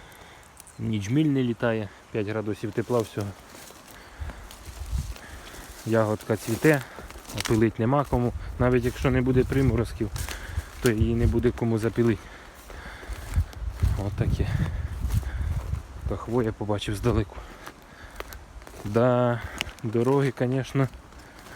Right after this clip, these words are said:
страшно. Бачив навіть... Ой,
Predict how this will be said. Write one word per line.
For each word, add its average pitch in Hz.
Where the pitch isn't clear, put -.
страшно. 110
Бачив 131
навіть... 135
Ой, 151